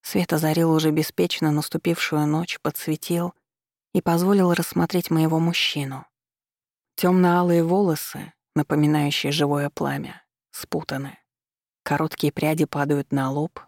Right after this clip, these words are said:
прикрывая едва заметный шрам. Нос с горбинкой, чувственные алые губы.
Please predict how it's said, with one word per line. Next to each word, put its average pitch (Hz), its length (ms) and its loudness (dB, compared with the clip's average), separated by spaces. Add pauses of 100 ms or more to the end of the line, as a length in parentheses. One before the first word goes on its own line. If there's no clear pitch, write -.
(140)
прикрывая 151 500 0
едва 151 340 0
заметный 147 460 -2
шрам. 147 500 -4 (840)
Нос 147 220 4
с 180 100 0
горбинкой, 151 840 -4 (440)
чувственные 139 680 0
алые 143 380 -2
губы. 160 380 -2